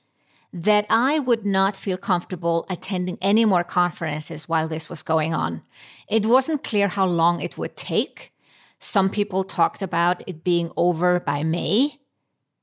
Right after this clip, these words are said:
but I thought, "May, June, that's very close." And I took the bold decision to postpone before most others had the courage to do so. And now, as a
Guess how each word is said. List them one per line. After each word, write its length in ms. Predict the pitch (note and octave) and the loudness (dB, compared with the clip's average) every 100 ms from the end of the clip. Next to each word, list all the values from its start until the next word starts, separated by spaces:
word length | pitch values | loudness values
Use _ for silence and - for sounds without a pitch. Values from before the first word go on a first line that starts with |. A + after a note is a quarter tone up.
| _ _ _ - | _ _ _ 0
but 120 | G3 | 2
I 100 | G3 | 2
thought, 340 | - F3+ - | 0 -2 0
"May, 540 | G#3+ A3+ B3+ C4+ C4+ - | 2 4 2 2 -2 -6
June, 480 | - F#3+ G#3 A3+ A3 - | 0 2 4 2 0 0
that's 220 | B3 - | -2 2
very 180 | A#3 A3+ | 0 0
close." 540 | - G3+ F#3+ F#3+ - - _ - _ _ | 2 2 4 2 -4 -8 _ -20 _ _
And 180 | A3 C4 | 0 2
I 80 | D4 | 0
took 320 | - B3 - | 0 -4 -2
the 100 | F#3+ | -4
bold 600 | - F#3+ G#3+ C4+ D4+ - | -2 0 4 4 2 0
decision 760 | F#3+ - G#3+ - D#3+ F3 F#3 _ _ _ _ _ _ _ - | -4 -2 -2 -2 -2 -4 -8 _ _ _ _ _ _ _ -6
to 140 | A3 | -4
postpone 760 | G#3+ G#3 - - B3+ A#3+ F3+ G3+ _ _ _ _ _ | -2 -4 -2 2 2 4 0 -6 _ _ _ _ _
before 800 | C4+ B3 - D#4+ D#4 B3 G#3 B3 - | 0 0 0 2 4 4 2 -4 -2
most 460 | G3 G#3+ B3 - | 2 2 2 0
others 500 | G3+ F#3+ D#3 D#3+ - - _ | -2 0 -4 -4 -6 -8 _
had 280 | - A3+ G#3 | -2 -2 -2
the 80 | F3+ | -8
courage 640 | - E3+ D#3 - - - - | -4 0 0 -2 -10 -14 -8
to 100 | F3+ | -4
do 160 | E3 E3+ | -2 -2
so. 320 | - - - _ _ _ _ _ _ _ _ - - - _ | -2 -6 -8 _ _ _ _ _ _ _ _ -20 -20 -20 _
And 200 | A3 A3 | 4 6
now, 500 | B3 C#4+ G3 G3 G3 | 6 4 4 4 2
as 180 | G#3+ G#3+ | -2 -2
a 120 | G3+ | -6